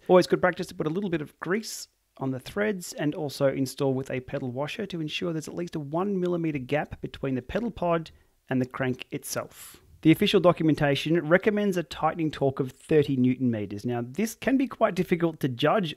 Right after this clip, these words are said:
without a torque wrench. However, I'd call it really snug. Not loose and definitely not Superman tight. That usually gives me the best results. Once the pedal or pedals are installed, it's over to the Wahoo app and the setup wizard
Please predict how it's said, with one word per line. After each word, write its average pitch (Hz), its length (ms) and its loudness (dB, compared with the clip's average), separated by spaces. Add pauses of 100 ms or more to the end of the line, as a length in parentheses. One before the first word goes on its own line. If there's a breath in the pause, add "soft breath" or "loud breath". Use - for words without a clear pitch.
(100)
without 139 540 2
a 165 60 -6
torque 170 300 0
wrench. 160 440 -2
However, 214 540 6 (500 loud breath)
I'd 233 220 0
call 233 300 6
it 208 140 4 (240)
really 156 540 10
snug. 101 600 -2 (120)
Not 135 340 4
loose 190 520 4
and 143 220 0 (120)
definitely 160 500 0
not 139 440 2
Superman 131 720 -2
tight. - 580 -12 (140)
That - 200 -10
usually 160 260 0
gives 123 160 -2
me 113 100 -2
the - 80 -8
best 104 200 -8
results. - 600 -14 (480)
Once 156 180 0
the 131 140 0
pedal 214 320 2
or 127 160 0
pedals 185 440 -4
are 120 200 -2
installed, 190 400 0
it's 135 100 0
over 131 140 2
to 156 60 -4
the 120 80 0
Wahoo 139 380 0
app - 440 0
and 123 200 0
the - 60 -4
setup 165 380 -2
wizard 220 260 0